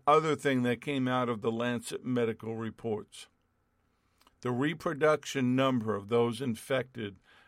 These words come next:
lies between two and four, which means, on average, one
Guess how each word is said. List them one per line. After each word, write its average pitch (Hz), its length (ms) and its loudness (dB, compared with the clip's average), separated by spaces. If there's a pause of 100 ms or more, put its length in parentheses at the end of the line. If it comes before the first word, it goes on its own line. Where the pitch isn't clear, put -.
lies 131 400 2
between 117 640 -2
two 139 420 -2
and 117 220 -2
four, 110 420 2
which 127 320 -6
means, 117 480 -2 (380)
on 151 200 8
average, 120 680 0 (500)
one 156 480 2